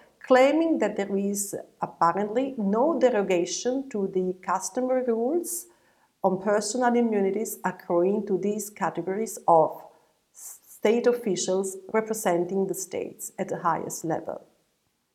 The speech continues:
The third principle, that is one of the foundational principles of international criminal law,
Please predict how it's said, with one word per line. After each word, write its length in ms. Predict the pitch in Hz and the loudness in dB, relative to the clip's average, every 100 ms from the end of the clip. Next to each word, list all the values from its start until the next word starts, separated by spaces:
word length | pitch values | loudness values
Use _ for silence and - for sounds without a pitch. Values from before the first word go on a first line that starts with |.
| _ _ _ _ _ _ _ _ _ _ _ _ _ _ | _ _ _ _ _ _ _ _ _ _ _ _ _ _
The 120 | 190 | -6
third 420 | 233 311 349 440 - | 2 6 6 6 0
principle, 880 | 277 226 - 196 185 175 - - - - | 0 0 -2 -2 2 4 4 -2 -8 -2
that 180 | 190 190 | 0 0
is 280 | 190 190 185 | -2 -4 -2
one 280 | 185 240 | 0 2
of 160 | 285 262 | 2 0
the 60 | 240 | -2
foundational 720 | 240 214 214 220 - 214 196 | 0 0 0 -2 -4 -6 -6
principles 920 | - 214 208 208 190 170 160 165 - - - | -4 -4 -4 -6 -4 0 0 -2 -6 -12 0
of 400 | 170 160 165 - | 2 2 -2 -8
international 720 | 180 165 175 165 165 170 165 | -8 -4 -2 -2 -4 -6 -8
criminal 520 | 165 - 180 180 160 | -6 -4 -2 -2 0
law, 420 | 160 165 220 - | 2 4 4 0